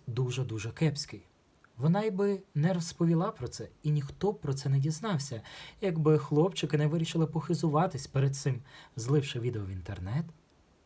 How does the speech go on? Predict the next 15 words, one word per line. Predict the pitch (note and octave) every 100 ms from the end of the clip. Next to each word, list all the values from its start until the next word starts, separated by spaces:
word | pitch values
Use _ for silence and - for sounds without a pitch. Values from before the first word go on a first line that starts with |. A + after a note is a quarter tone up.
| _ -
та | A2 G#2 C#3 - _ _ _ _ _ _ _ _ _ _ _ _ _ _ _ _ _ - _
показавши | B3+ F#3 C3+ A2+ C3+ C3
це | - A2+ G#2+ -
однокласникам. | G#2+ A#2 - G#2 - G#2 G2+ G2 F2+ _ _ _ _ _ _ _ _ _ _ _ _ - - _ _ _ - - - _ _ _ _ _ -
Це | A3
вже | F3+ F3+
не | E3
перша | - F#3 F3 -
ситуація, | C3+ C3+ C3 D3 F3+ - D3
власне, | B2+ D3 D3 D3
в |
Закарпатській | C3 C#3 C#3 - C#3+ C#3 - D3
області. | - E3+ B2+ A2 G2+ - - _ _ _ - - - _ _ -
І | D#3 D3+ C#3+ C#3 - - _ _ _ _ _ _ _ - - _ _ _ _ _ _ _ _ _
подекуди | A3+ C4 C#4 D#3 A2